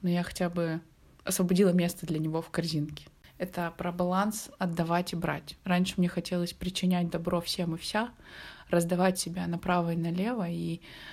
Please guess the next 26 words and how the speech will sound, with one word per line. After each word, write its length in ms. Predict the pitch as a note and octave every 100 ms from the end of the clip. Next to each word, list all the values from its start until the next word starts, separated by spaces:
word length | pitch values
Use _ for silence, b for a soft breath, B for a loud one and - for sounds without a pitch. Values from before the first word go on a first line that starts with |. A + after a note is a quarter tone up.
| B - - -
важное 680 | G#3+ F#3 F#3 F3+ F3 D#3+
открытие 420 | D3+ - E3+ - E3
в 60 |
терапии, 420 | - E3+ E3 A3
что 220 | A3+ - F3+
можно, 460 | F3+ F#3 F3 E3+ - b b -
можно 420 | F#3+ F3+ F3 F3
получать 600 | - E3+ E3+ - F3 -
от 80 | E3
этого 240 | D#3+ E3
мира 260 | E3 F3 E3+
очень 320 | E3 - E3
много, 380 | E3 E3 D#3 D#3
и 40 |
он 120 | D#3+
так 240 | E3 F3+ E3
готов 360 | E3 - E3+
тебе 220 | - E3+ D#3+
давать. 340 | D#3+ F#3 -
Просто 380 | F3 F3 - E3+
оглянись 480 | E3 E3+ F3 C4+ -
вокруг, 400 | F#3+ F#3 F3 C#4+
и 120 | F#3+
все. 240 | - E3+
И 60 | D#3+
просто, 440 | - G#3+ - F#3+